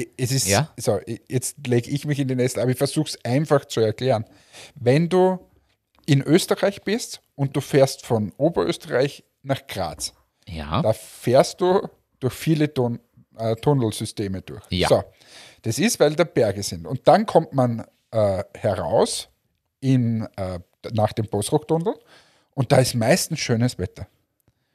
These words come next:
Speaker 2: Ja, weil die Berge natürlich der, gewisse Wetterfronten abhalten oder aufhalten.
Speaker 1: Ja, genau. Ja, und was glaubst du, wenn du da was hinstellst, was da passiert? Jetzt ist es schon klar, dass ein Windrad das alles durchlässt und so weiter.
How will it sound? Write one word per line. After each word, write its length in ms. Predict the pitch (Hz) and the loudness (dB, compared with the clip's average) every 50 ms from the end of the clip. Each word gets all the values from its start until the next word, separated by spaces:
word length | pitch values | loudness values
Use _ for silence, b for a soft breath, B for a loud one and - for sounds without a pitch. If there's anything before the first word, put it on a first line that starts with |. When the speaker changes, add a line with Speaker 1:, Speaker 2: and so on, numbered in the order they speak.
| _ _ _ _ _ _ _ _ _ _ - 80 _ _ _ _ 76 | _ _ _ _ _ _ _ _ _ _ -20 -20 _ _ _ _ -8
Speaker 2:
Ja, 240 | 92 101 101 104 104 98 | -2 2 4 4 6 6
weil 100 | 110 104 | 4 4
die 100 | 98 92 | 2 -2
Berge 400 | - - 85 80 90 98 120 117 | 0 2 4 4 4 4 2 2
natürlich 600 | 120 117 - - 123 120 123 123 113 - - - | 0 0 0 0 0 0 0 0 -2 -4 -2 0
der, 420 | 117 113 110 107 107 107 98 107 | 2 4 4 4 4 2 0 -2
gewisse 360 | - 117 107 110 110 113 104 | -4 -2 -2 0 0 0 2
Wetterfronten 540 | 98 104 - 113 107 - - 104 95 - - | 2 2 2 2 0 0 -2 -2 -2 -2 -2
abhalten 420 | 76 82 - - 90 90 90 - | -4 -4 0 0 0 0 2 0
oder 140 | 98 98 92 | 0 0 0
aufhalten. 480 | 82 92 - - - - - - 62 - _ _ _ | 0 -2 -2 -4 -6 -8 -8 -12 -18 -20 _ _ _
Speaker 1:
Ja, 160 | - 87 85 82 | -16 -14 -12 -8
genau. 280 | 85 117 120 98 78 - _ _ _ - | -8 -6 -6 -6 -10 -12 _ _ _ -10
Ja, 100 | 101 101 | -8 -8
und 100 | 98 98 | -6 -6
was 200 | 98 101 - - | -6 -8 -4 -4
glaubst 260 | 107 98 98 - - | -4 -4 -4 -4 -4
du, 100 | 120 110 | -2 -2
wenn 160 | 113 107 113 | -2 -2 -2
du 80 | - 110 | -4 -2
da 220 | - 117 104 101 | 0 0 0 0
was 140 | 104 101 - | 0 -2 -2
hinstellst, 560 | - - 123 139 - - - 143 139 - - | -2 -2 -2 -2 -2 -4 -6 -6 -6 -4 -4
was 140 | 117 110 - | -4 -4 -4
da 80 | - 110 | -6 -6
passiert? 440 | - 98 90 - - 131 185 - - B B B B B B B B B | -6 -6 -6 -2 -2 -2 -2 -4 -8 B B B B B B B B B
Jetzt 300 | - 123 135 131 - - | -2 -2 0 0 -2 -4
ist 200 | 156 151 143 - | -4 -4 -2 0
es 100 | 139 123 | -2 -2
schon 200 | - - 123 110 | 0 -2 -2 -4
klar, 300 | - - 95 92 117 135 | -4 -4 2 4 4 4
dass 160 | - 127 117 | 4 2 -2
ein 240 | - 107 107 95 92 | -2 -4 -4 -4 -2
Windrad 480 | 107 131 156 156 - 143 139 143 143 - | -2 -2 -2 0 4 6 6 6 6 2
das 180 | 98 95 - | -4 -4 -4
alles 320 | - - 101 98 104 - - | -6 -4 -4 -4 -4 -2 2
durchlässt 580 | 147 165 185 180 - 143 131 139 139 - - | 4 4 4 6 4 4 2 2 2 0 -4
und 160 | - 127 117 104 | -6 -6 -6 -4
so 140 | - 90 | -4 -2
weiter. 340 | 95 92 117 - - 175 208 | 0 0 0 0 -2 -4 -4